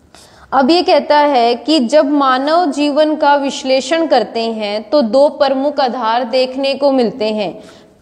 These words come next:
पहला आता है मनुष्य का प्राणी शास्त्रीय आधार और दूसरा उसका सामाजिक आधार। अब देखो इसके बारे में बहुत ही अच्छी story इन्होंने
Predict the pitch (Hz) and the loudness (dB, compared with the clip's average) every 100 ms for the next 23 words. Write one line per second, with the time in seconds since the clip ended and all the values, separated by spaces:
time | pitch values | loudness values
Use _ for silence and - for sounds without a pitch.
0 | - 247 240 269 311 311 254 - 247 240 | 0 0 0 0 2 2 0 2 2 2
1 | 220 190 208 - - - 220 247 247 262 | 2 0 0 -6 -16 -10 0 2 4 2
2 | 254 - 349 359 359 247 214 220 - - | -2 -2 2 2 2 0 0 -2 -4 0
3 | 269 262 269 311 330 - 254 208 - - | 2 2 0 -2 -2 -4 -4 -4 -4 -8
4 | 208 214 269 466 - - - 254 277 233 | -4 -2 -4 -6 -14 -6 0 2 2 2
5 | 160 - - 226 190 247 262 302 302 320 | 0 -2 -4 -4 -2 0 0 2 4 4
6 | 320 - - 262 - - 254 285 - - | 0 -6 -6 -6 -6 -4 -2 -2 -6 -16
7 | - - 262 254 240 226 254 240 190 185 | -8 -2 0 2 0 0 -2 0 0 0
8 | 160 - - 226 220 294 339 320 - 320 | -2 -4 -6 -2 0 2 2 2 2 2
9 | 277 285 285 294 277 254 254 269 311 320 | 4 4 4 2 0 2 2 2 0 -2
10 | 262 262 - 311 302 294 269 277 302 285 | -4 -6 -4 -4 -2 2 4 4 2 0
11 | 277 277 294 | 0 0 -2